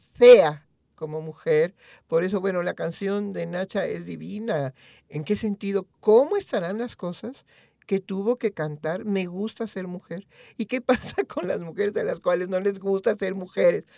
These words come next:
Bueno, se los dejo ahí para reflexión. Por otro lado, me gustaría nada más puntualizar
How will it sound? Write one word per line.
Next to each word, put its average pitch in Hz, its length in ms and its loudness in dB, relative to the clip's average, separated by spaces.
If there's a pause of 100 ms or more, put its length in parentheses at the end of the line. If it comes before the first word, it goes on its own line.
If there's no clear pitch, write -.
(100)
Bueno, 202 300 6 (240)
se 208 140 2
los 214 120 8
dejo 262 260 2
ahí 233 320 2
para 202 300 2
reflexión. 147 680 -8 (840)
Por 294 160 4
otro 392 260 4
lado, 240 440 8
me 196 220 -2
gustaría 208 680 0
nada 196 220 0
más 196 180 -2
puntualizar 175 880 -2